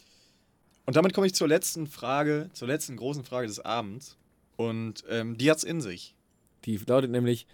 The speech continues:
Speaker 2: hat sich das jetzt gelohnt, das alles aufzunehmen? Weil ich würde sagen, nein, <laughs> es war einfach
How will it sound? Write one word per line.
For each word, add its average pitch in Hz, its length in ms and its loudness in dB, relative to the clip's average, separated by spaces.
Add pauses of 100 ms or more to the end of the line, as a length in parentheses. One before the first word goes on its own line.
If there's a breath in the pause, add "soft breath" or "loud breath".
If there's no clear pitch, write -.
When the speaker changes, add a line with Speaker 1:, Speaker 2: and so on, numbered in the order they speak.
(340 soft breath)
Speaker 2:
hat - 220 0
sich 180 140 2
das 143 180 4
jetzt - 180 0
gelohnt, 120 500 4
das 101 140 -2
alles 92 200 -4
aufzunehmen? 92 640 -4
Weil 104 120 0
ich 98 80 -2
würde 135 120 0
sagen, 117 260 4
nein, 123 440 2
<laughs> - 40 -18
es - 200 -6
war 151 80 6
einfach 147 300 2